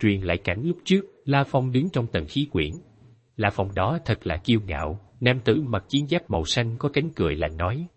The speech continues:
"Hắn là cái gì? Không phải chỉ vì bái hỗn độn thành chủ làm sư phụ sao? Chẳng lẽ hắn không biết, di dân tới địa cầu chiếm đa số là tinh anh của vũ trường cự phủ, công ty vũ trụ Giả Định sao?"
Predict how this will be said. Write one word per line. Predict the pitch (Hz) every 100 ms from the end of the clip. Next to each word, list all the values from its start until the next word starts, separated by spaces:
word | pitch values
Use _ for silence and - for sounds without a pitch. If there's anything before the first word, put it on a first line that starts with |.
| _ _
"Hắn | - 156
là | 107 73 85
cái | 131 -
gì? | 82 71 _ _ _
Không | - 165
phải | 127 110 139 147
chỉ | 139
vì | 139 104
bái | 107 131 165
hỗn | 110 127 120
độn | 90 98
thành | - 107 -
chủ | 95 151
làm | 110 85
sư | - 127
phụ | - 107
sao? | - 110 107 98 - _ _ _ _
Chẳng | 120 127
lẽ | 113 101 123
hắn | 151 180
không | - 135 123
biết, | 143 214 - _ _ -
di | 147
dân | 156 143 139
tới | 175
địa | 127 95 -
cầu | 104 104
chiếm | - 151 147
đa | 113 113
số | - 120 160 156
là | 87
tinh | - 139
anh | 131 123 120
của | 147
vũ | 123 123
trường | 135 101 87
cự | 85 87
phủ, | - 87 113 170 - _ -
công | 208 196
ty | 160 156
vũ | 151
trụ | 160 98
Giả | 98 127
Định | 90 90
sao?" | - 120 123